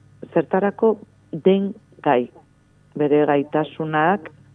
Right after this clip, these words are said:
bere gaitasunei heldu. Zen hortikan aterako da persona. Ikusiz pixkanaka, pixkanaka, e,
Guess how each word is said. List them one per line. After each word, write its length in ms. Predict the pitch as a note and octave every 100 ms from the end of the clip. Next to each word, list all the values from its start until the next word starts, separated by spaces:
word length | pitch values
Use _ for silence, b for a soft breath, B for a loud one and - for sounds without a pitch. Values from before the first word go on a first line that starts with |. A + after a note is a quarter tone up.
| -
bere 160 | C#3 C3
gaitasunei 580 | C3 C#3+ - D3+ F#3 - -
heldu. 440 | D3+ D3 B2 A2 - - - - - _ - - - - -
Zen 180 | D3 -
hortikan 640 | - E3 - F#3 F#3+ G3+ -
aterako 560 | - D3 D3 C#3 - C#3+
da 120 | C#3+
persona. 600 | - C3 - B2+ A#2+ G2+ - _ b b b b
Ikusiz 420 | - D3 C#3+ D#3 D#3 -
pixkanaka, 640 | C#3+ - - D3+ D3+ D#3+ D3+
pixkanaka, 720 | D3+ - E3 E3 - F#3+ G#3 - b b b b b b -
e, 260 | D3 C3+